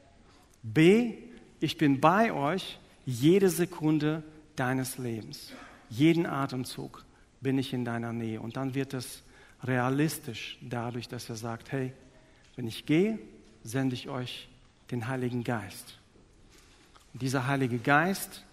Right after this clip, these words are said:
wird nicht irgendeine Begleiterscheinung, auch nicht der Heiligenschein über euch sein, sondern eine Person, die in euch Wohnung nehmen wird, die euch von innen her motivieren wird, leiten wird.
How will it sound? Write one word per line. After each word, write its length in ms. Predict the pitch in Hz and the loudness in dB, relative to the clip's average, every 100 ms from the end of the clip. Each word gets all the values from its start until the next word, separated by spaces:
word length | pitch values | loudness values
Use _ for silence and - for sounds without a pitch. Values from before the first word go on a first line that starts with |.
| - _ - | -20 _ -8
wird 140 | 127 | -2
nicht 140 | 143 196 | -2 0
irgendeine 420 | 165 143 147 131 | 0 2 2 0
Begleiterscheinung, 1120 | 110 123 135 143 170 165 - 170 160 170 180 - - - - | 0 -2 2 4 2 0 0 2 2 2 0 -6 -18 -20 -12
auch 140 | 127 | -4
nicht 160 | 131 123 | -4 -4
der 140 | 117 | -4
Heiligenschein 600 | 127 156 180 180 185 170 | -2 0 0 -2 -2 -2
über 320 | - 165 147 139 | 0 0 0 0
euch 220 | 131 120 | -4 -4
sein, 380 | 127 127 135 143 - - - | -4 -2 -2 -6 -14 -20 -16
sondern 400 | - 131 123 120 | -6 -2 -2 -2
eine 200 | 127 123 | -4 -4
Person, 560 | - 123 113 147 165 | -6 -8 -4 0 0
die 140 | 127 120 | 0 -4
in 100 | 113 | -4
euch 280 | 135 120 117 | -4 -4 -2
Wohnung 340 | 135 131 - | 0 0 -2
nehmen 300 | 123 110 104 | -4 -4 -6
wird, 420 | 107 101 - - _ _ _ _ _ _ _ - - - | -8 -10 -16 -20 _ _ _ _ _ _ _ -20 -16 -2
die 80 | |
euch 140 | 143 143 | -2 0
von 240 | 156 147 147 | 2 2 6
innen 300 | 185 202 160 | 6 6 4
her 480 | 117 147 151 165 165 - - | 2 4 4 2 -2 -10 -2
motivieren 760 | 151 - 135 139 165 139 113 | -2 -2 -4 -2 0 -2 -2
wird, 340 | 107 98 - - - - | -6 -8 -12 -20 -18 -8
leiten 640 | 131 139 160 - 139 113 | -2 0 0 0 -2 -2
wird. 400 | 123 110 - - | -4 -4 -8 -18